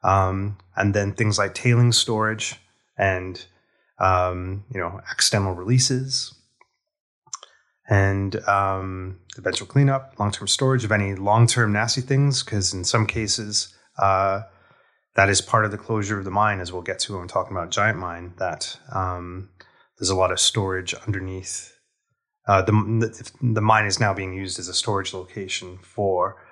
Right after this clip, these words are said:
a lot of the waste products that were generated and will be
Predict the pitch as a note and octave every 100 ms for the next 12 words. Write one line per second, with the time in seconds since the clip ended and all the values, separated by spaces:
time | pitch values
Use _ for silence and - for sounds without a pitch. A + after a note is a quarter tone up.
0 | - G2 F#2+ E2+ F2 F#2+ - - F2+ F2
1 | - D#2 F#2+ G2 F#2 F2+ F2 F2 G2 G2
2 | F#2 G2 F#2+ F#2 F2+ E2